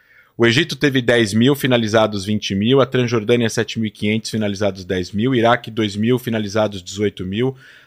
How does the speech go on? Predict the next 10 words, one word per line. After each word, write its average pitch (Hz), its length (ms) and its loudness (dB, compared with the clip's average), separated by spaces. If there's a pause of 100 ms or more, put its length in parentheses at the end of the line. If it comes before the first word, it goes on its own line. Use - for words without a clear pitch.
a 104 80 0
Síria 143 400 2
teve 104 460 0 (360)
dois 110 220 2
mil 123 120 0
e - 20 -4
quinhentos 123 400 -2
com - 100 -8
mais 110 280 0
cinco, - 340 -10